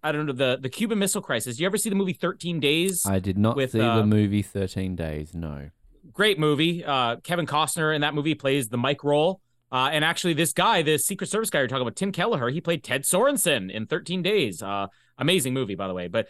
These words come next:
Speaker 1: yeah, the Cuban Missile Crisis. It is basically Kennedy surrounded by whoever they can fit in the room for thirteen days straight, straight as they try to resolve this crisis. And the fact that nobody's there,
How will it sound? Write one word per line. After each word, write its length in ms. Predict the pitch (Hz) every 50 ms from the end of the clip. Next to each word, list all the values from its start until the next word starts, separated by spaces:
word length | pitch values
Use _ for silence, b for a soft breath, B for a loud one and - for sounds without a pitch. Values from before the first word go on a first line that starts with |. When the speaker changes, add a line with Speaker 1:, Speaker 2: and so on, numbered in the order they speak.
| b b b b
Speaker 1:
yeah, 180 | 196 202 180 175
the 180 | 147 139 180
Cuban 280 | - - 240 220 269 220
Missile 220 | 226 - - 233
Crisis. 380 | - 156 131 110 - 110 - -
It 120 | 214 202
is 100 | 240 165
basically 340 | 127 180 220 233 - 254 233
Kennedy 440 | - - 240 269 262 208 160 165 165
surrounded 520 | - - 196 190 208 233 254 214 196 156
by 220 | 160 151 151 135 - - _ _ _ _ _ _ _ _ _ _ _ -
whoever 280 | 214 285 294 294 330
they 140 | 320 320 302
can 160 | - 302 254
fit 240 | 185 - 240 262 -
in 100 | 247 233 240
the 100 | 247 220
room 520 | 202 233 240 220 190 165 156 160 160 151 _ _ _ -
for 140 | 214 208
thirteen 500 | 202 - - 226 226 262 - 185 240 233
days 280 | 196 208 208 214 208 -
straight, 400 | - - 214 196 147 - - 131
straight 260 | - - 208 175 127
as 100 | 123 120
they 100 | 160 160 147
try 160 | - 165 160
to 100 | 151 151
resolve 300 | 143 139 135 151 147 135
this 120 | 143 -
crisis. 380 | - 156 147 139 - - 120 -
And 100 | 156 180
the 40 | 185
fact 280 | - 254 262 240 190 220
that 80 | 226
nobody's 500 | 190 185 196 220 240 247 220 220 208 160
there, 260 | 160 196 240 202 -